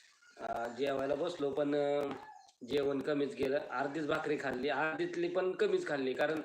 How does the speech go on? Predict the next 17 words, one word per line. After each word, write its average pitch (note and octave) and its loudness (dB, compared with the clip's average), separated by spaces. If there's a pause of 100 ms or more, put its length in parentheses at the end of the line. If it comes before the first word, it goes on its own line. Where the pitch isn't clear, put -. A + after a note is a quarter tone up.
(240)
पाणी D#3+ 2
पिऊन F3 2
पिऊनच F3 0
पोट F#3 2
फुगलं C3 0
माझं A2 0
भरपूर. - -4 (480)
तर A#2+ -6
जेवण E3+ 2
काय, D#3+ 0
भाकरी - 2
काय D#3 0
खाणार? G2+ -4 (1300)
तर B2 -2 (280)
अक्रम C#3 -2
सय्यद C3+ 0
बोलतेत, B2+ -2